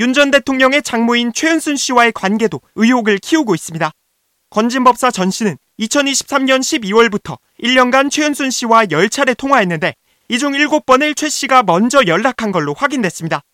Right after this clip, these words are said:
이천이십사 년 구월 이십구 일엔 한 시간 삼십삼 분 구 초, 시월 이십사 일엔 한 시간 사십팔 분 이십사 초나 통화했고 비상계엄 선포 사흘 뒤인 십이월 육 일에도 오십 분 가까이 연락을 주고받았습니다.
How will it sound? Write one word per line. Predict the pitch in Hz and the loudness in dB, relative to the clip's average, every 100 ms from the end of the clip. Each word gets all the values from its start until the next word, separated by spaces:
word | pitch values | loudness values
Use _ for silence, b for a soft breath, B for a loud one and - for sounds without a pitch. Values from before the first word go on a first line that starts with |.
| _ _ _ _ _ | _ _ _ _ _
이천이십사 | 226 226 269 262 - 254 | -6 0 2 0 0 0
년 | 247 247 240 | 2 0 0
구월 | 220 233 214 | 2 2 2
이십구 | 185 - 208 | -4 -8 -6
일엔 | 208 156 - _ _ | -4 -4 -8 _ _
한 | - 277 | -4 -4
시간 | - 277 277 | 0 -2 -2
삼십삼 | 311 302 - - 269 | -4 -6 -6 -4 -2
분 | 233 220 | -2 -4
구 | - 202 | -6 -8
초, | - 147 _ _ _ _ | -8 -12 _ _ _ _
시월 | - 294 269 | -4 4 4
이십사 | 220 202 - 208 | 4 -4 -2 -2
일엔 | 208 180 127 _ | 2 0 -2 _
한 | _ 302 | _ -2
시간 | 311 294 294 | 0 2 0
사십팔 | 277 214 - - 220 | 0 -4 -4 0 0
분 | 233 202 | 0 -2
이십사 | 226 - - - 190 | -4 -6 -8 -4 -2
초나 | 294 285 | 0 0
통화했고 | 240 294 269 180 - 151 _ _ _ - | 0 2 2 2 -2 -6 _ _ _ -8
비상계엄 | 240 302 285 294 285 | 0 2 2 2 2
선포 | 302 294 294 | 0 -2 -4
사흘 | 285 220 214 214 | 0 2 2 2
뒤인 | 226 254 | -2 -2
십이월 | 240 302 294 277 196 | -4 -4 0 0 0
육 | 202 247 | -2 0
일에도 | 226 160 131 _ _ | 0 -2 -10 _ _
오십 | 202 240 - | -4 -4 -2
분 | 285 269 | -4 0
가까이 | 254 240 220 214 190 | 0 2 2 2 2
연락을 | 165 226 208 185 | 0 0 0 -2
주고받았습니다. | - 226 233 185 220 202 185 156 | -2 -6 -4 -4 -4 -6 -6 -6